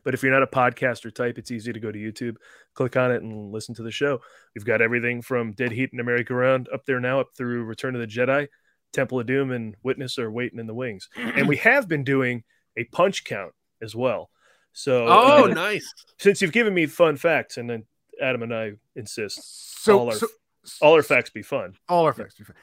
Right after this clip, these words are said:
Speaker 3: But, but we've gotten to live through the most punches, and then he beats that record, and then the most shouts, and then he beats that record. So it's gotten very exciting for us to, you know, follow
Speaker 2: Any
Speaker 3: these things.
Speaker 2: points? Any point counts?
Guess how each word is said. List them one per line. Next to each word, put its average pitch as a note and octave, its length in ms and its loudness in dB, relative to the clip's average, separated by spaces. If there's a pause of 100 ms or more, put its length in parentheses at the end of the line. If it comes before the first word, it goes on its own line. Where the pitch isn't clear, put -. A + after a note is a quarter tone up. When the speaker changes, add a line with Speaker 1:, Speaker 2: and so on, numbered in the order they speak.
(200)
Speaker 3:
But, G3 280 4
but G3+ 160 2
we've F#3+ 140 0
gotten A#3 260 4
to F#3 60 0
live G#3 240 -2
through E3 380 0
the D#3 100 -2
most F#3 360 2
punches, F3 480 0
and F3 220 -6
then F3+ 120 -4
he F3 120 -4
beats G3+ 420 -6
that F3+ 200 0
record, E3 440 0
and D#3 220 -4
then D#3+ 80 -2
the E3+ 60 -2
most G3+ 240 4
shouts, F3 320 2
and E3+ 100 -6
then D#3+ 80 -4
he D#3+ 60 -4
beats F#3 280 -4
that C#3+ 200 0
record. C#3+ 360 -4
So F3 140 -4
it's D#3+ 140 -8
gotten F#3 240 -4
very F#3 180 0
exciting D#3+ 380 -2
for C3 160 -4
us A2+ 120 -4
to, B2 220 -6
you C#3+ 80 -10
know, A2+ 120 -6
follow C3 260 -8
Speaker 2:
Any E3+ 160 0
Speaker 3:
these B3+ 100 2
things. - 160 -6
Speaker 2:
points? A3+ 400 2
Any E3 240 -2
point F#3+ 420 -2
counts? - 560 -6